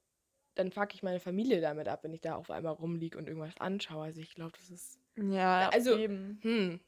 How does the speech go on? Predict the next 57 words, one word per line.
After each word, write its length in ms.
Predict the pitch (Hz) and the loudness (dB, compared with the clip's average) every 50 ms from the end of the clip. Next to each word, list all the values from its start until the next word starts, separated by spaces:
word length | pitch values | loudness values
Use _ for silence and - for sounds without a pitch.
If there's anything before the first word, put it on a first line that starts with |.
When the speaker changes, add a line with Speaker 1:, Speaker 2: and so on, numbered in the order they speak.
| _ _ _ _ - - - - - 208 196 | _ _ _ _ -20 -20 -20 -20 -16 -2 0
Speaker 1:
Ja, 140 | 208 208 240 | 2 4 6
Speaker 2:
Schwierig. 380 | 247 240 233 202 190 190 190 | 6 6 6 8 6 4 2
Speaker 1:
ich 80 | 208 - | 0 -2
glaub, 180 | 269 277 302 311 | -2 -2 -2 -2
es 120 | 302 - | -4 -6
macht 160 | 269 254 - | -8 -8 -2
schon 180 | - 285 285 277 | -2 0 2 4
Sinn, 140 | 277 269 262 | 4 6 6
wenn 100 | 254 254 | 6 6
man 120 | 254 - | 6 4
einfach 240 | 254 226 240 240 226 | 4 2 2 2 2
einen 180 | 226 226 220 | 4 4 6
Bereich 380 | 208 214 202 202 220 240 247 240 | 6 6 6 6 4 2 2 0
hat, 100 | 240 220 | 0 -2
okay, 280 | 214 208 - - 247 226 | -2 -4 -4 -4 -4 0
da 260 | 208 208 196 185 202 | 2 2 2 2 0
schläft 420 | - - 247 269 285 277 277 - | -2 -2 0 0 0 0 -2 -4
man. 140 | 185 175 170 | -4 2 4
Also 160 | 196 208 214 220 | 4 4 6 6
wenn 80 | 220 226 | 6 6
man 120 | 226 214 | 4 4
ein 60 | - | 2
extra 300 | 247 - - 247 226 214 | 0 -2 -4 -4 -4 -4
Zimmer 320 | 214 - - 262 269 254 247 | -6 -8 -6 -2 -2 0 0
hat, 140 | - - | -2 -2
aber 80 | 196 202 | -2 -2
ich 140 | 196 - 247 | 0 2 2
hab 80 | 240 | 2
jetzt 140 | 240 214 - | 2 0 -2
kein 140 | - 202 185 | -4 -4 -2
extra 280 | - 196 - - 214 208 | -2 -4 -6 -6 -4 0
Speaker 2:
Ja, 140 | 202 202 | 4 6
ich 60 | 202 202 | 6 8
Speaker 1:
Zimmer, 160 | 202 214 214 233 | 10 10 10 10
Speaker 2:
auch 40 | 233 | 10
nicht. 180 | 220 214 220 | 6 2 -2
Ich 80 | 208 233 | -4 0
hab 120 | 226 202 | 6 8
halt, 140 | 208 185 185 | 8 8 8
Speaker 1:
wo 120 | - - - | 6 2 -2
ich 160 | 226 247 208 | -4 -4 -4
Speaker 2:
ja. 60 | 208 | -4
Speaker 1:
schlafe, 580 | 190 - 214 214 208 262 320 330 339 196 185 185 | -4 2 6 8 10 10 8 8 6 4 2 4
sondern 240 | 190 202 202 208 208 | 6 4 4 4 2
ich 60 | 208 | 0
schlaf 220 | - 220 220 - - | -2 -4 -6 -4 -4
in 60 | 208 | -4
meinem 220 | 202 196 196 202 | -4 -4 -4 -6
Zimmer, 320 | - - 220 226 226 214 202 | -8 -8 -4 -2 -2 -2 -2
wo 100 | 196 170 | -2 -2
auch 180 | 175 190 190 | -2 -4 -4
halt 200 | 196 190 185 175 | -6 -8 -8 -6
alles 300 | - - 180 180 180 - | -6 -6 -6 -6 -6 -8
andere 340 | - 247 240 220 170 170 170 | -8 -8 -6 -6 -6 -8 -8
drin 360 | - - _ 170 175 165 - | -8 -12 _ -12 -10 -8 -8
ist. 100 | 208 208 202 | -10 -10 -12
Speaker 2:
Ja. 120 | 220 - | -14 -18